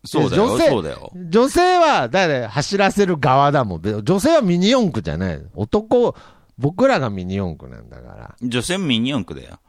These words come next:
Speaker 2: <laughs> いや、なんだよ。
Speaker 1: みんなミニ四駆って言うんだよ。
Speaker 2: だから初めて聞いたよ、お前。男も女もミニ四駆っていう。
Speaker 1: うん、円滑最高。
Speaker 2: 男と女の話にミニ四駆持ってくる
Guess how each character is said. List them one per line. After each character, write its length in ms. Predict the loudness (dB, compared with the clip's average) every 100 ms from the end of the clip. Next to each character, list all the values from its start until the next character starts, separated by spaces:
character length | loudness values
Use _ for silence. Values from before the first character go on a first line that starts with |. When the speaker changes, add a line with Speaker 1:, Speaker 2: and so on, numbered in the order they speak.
| _ _ _ -2
Speaker 2:
<laughs> 0 |
い 40 | -2 -2 -6 -6 -4 -2
や、 100 | 0 0
な 100 | 0
ん 160 | -4 -6
だ 80 | -8
よ。 60 | -10 -10
Speaker 1:
み 140 | -8
ん 40 | -6
な 60 |
ミ 140 | -4 -4
ニ 140 | -4
四 100 | -4
駆 160 | -6 -8
っ 20 | -10
て 60 |
言 40 | -10
う 40 |
ん 40 |
だ 60 | -12
よ。 60 | -6
Speaker 2:
だ 80 | 0
か 60 | 0
ら 80 |
初 420 | 2 0 0 -2 0
め 140 | 0
て 160 | -2 -6
聞 220 | -6 -4
い 40 |
た 100 | -2
よ、 140 | -2 -2
お 20 |
前。 140 | -6
男 560 | -4 -2 0 0 0 2
も 200 | 2 0
女 260 | 0 -2 -2
も 120 | -4
ミ 160 | -4
ニ 200 | -4 -4
四 220 | -4 -6 -10
駆 100 | -20
っ 40 | _
て 160 | -20
い 100 | -18
う。 80 | -18
Speaker 1:
う 20 | -18
ん、 160 | -18 -18 -20 -14
円 200 | -10 -10
滑 140 | -10 -12
最 260 | -10 -12
高。 320 | -10 -10 -10 -16 _ _ -10
Speaker 2:
男 460 | -2 -2 0 -2 -2
と 240 | -2 -2
女 300 | -4 -4 -4
の 100 | -4
話 460 | -4 -4 -6 -6 -8
に 160 | -6
ミ 180 | -4 -4
ニ 160 | -2 0
四 220 | -2 -2
駆 120 | -8
持 100 | -12
っ 40 | -12
て 140 | -14
く 140 | -14
る 80 | -14